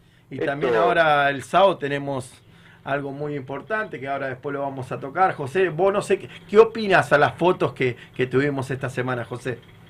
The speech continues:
Speaker 2: No, fue algo, pero yo la, la verdad, eh, Jorge y, y las chicas,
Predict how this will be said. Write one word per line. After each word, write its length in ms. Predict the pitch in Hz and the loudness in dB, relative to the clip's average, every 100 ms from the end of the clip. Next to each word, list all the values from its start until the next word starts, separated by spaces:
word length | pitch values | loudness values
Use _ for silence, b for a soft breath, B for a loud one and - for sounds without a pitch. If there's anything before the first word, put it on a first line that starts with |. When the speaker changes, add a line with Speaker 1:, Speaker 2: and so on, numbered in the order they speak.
| - | -6
Speaker 2:
No, 460 | 131 143 143 131 - | -2 0 0 0 0
fue 120 | 123 | 0
algo, 320 | 127 123 120 110 | 0 0 0 0
pero 300 | 110 110 107 | 0 0 0
yo 160 | - | -2
la, 240 | 143 135 117 110 | 0 0 2 2
la 120 | 110 | 0
verdad, 920 | 113 123 156 160 135 113 104 98 92 | 0 2 2 2 2 2 2 0 -2
eh, 580 | 85 98 98 98 92 90 - - - - - - | -4 -4 -2 -4 -4 -8 -12 -20 -20 -20 -20 -8
Jorge 520 | 120 131 135 117 104 | -2 -2 -2 -4 -4
y, 420 | 101 98 95 90 | -4 -6 -10 -10
y 120 | - 98 | -10 -6
las 140 | 92 - | -6 -6
chicas, 240 | 127 123 | -6 -4